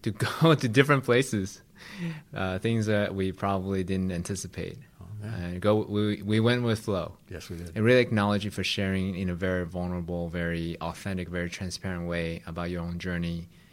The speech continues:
Speaker 1: your own hero's journey, your commitment to make a difference in, in people's lives, specifically technologists,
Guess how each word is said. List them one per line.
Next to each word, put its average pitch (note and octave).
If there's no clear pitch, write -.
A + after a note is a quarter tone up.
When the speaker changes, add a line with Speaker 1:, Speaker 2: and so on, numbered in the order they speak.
Speaker 1:
your G2
own F2
hero's F2+
journey, E2+
your F#2+
commitment F#2
to F#2+
make F2+
a F#2
difference F2
in, F2
in F#2+
people's G2
lives, F#2
specifically F#2+
technologists, F2